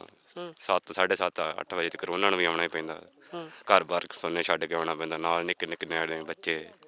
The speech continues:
Speaker 1: ਹੂੰ।
Speaker 2: ਸਾਰੇ ਨਾਲ ਹੀ ਲੈ ਕੇ ਆਉਣੇ ਪੈਂਦੇ ਆ ਜੀ।
Speaker 1: ਅੱਛਾ।
Speaker 2: ਹਾਂਜੀ, ਤੇ ਫਿਰ ਸ਼ਾਮ ਨੂੰ ਸੱਤ ਵਜੇ ਜਾਈਦਾ ਇੱਥੋਂ।
Speaker 1: ਹੂੰ।
Speaker 2: ਹਾਂਜੀ।
Speaker 1: ਤੁਹਾਡੀ ਟੋਲੀ ਦੇ ਵਿੱਚ ਕਿੰਨੇ ਜਾਣੇ ਹੈਗੇ ਆ?
Speaker 2: ਅਸੀਂ ਗਿਆਰਾਂ, ਤੇਰਾਂ ਜਾਣੇ ਆ ਜੀ।
Speaker 1: ਹੂੰ।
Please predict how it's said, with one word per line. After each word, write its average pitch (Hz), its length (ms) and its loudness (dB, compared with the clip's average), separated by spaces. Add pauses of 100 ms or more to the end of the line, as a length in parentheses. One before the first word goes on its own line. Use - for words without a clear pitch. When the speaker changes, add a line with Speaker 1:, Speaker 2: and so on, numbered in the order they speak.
(160)
Speaker 1:
ਹੂੰ। 160 160 -16 (100)
Speaker 2:
ਸਾਰੇ 90 180 0
ਨਾਲ 85 240 0
ਹੀ 85 40 -4
ਲੈ 80 140 -4
ਕੇ 76 80 -12
ਆਉਣੇ 76 160 -12
ਪੈਂਦੇ 131 240 -16
ਆ - 40 -18
ਜੀ। 87 120 -20 (520)
Speaker 1:
ਅੱਛਾ। 156 360 -10 (240)
Speaker 2:
ਹਾਂਜੀ, 80 240 -16 (300)
ਤੇ 90 80 -8
ਫਿਰ 98 120 -2
ਸ਼ਾਮ 101 360 2
ਨੂੰ 104 120 0
ਸੱਤ 95 240 4
ਵਜੇ 87 220 4
ਜਾਈਦਾ 76 280 -8
ਇੱਥੋਂ। - 220 -12 (160)
Speaker 1:
ਹੂੰ। - 220 -6 (680)
Speaker 2:
ਹਾਂਜੀ। - 220 -18 (260)
Speaker 1:
ਤੁਹਾਡੀ 220 220 6
ਟੋਲੀ 220 320 12
ਦੇ 226 100 12
ਵਿੱਚ 208 180 12
ਕਿੰਨੇ 190 300 12
ਜਾਣੇ 170 240 12
ਹੈਗੇ 139 200 -6
ਆ? - 40 -18 (420)
Speaker 2:
ਅਸੀਂ 107 140 4
ਗਿਆਰਾਂ, 98 380 10 (100)
ਤੇਰਾਂ 113 260 12
ਜਾਣੇ 92 220 4
ਆ 76 60 -6
ਜੀ। - 200 -14 (180)
Speaker 1:
ਹੂੰ। 175 240 -4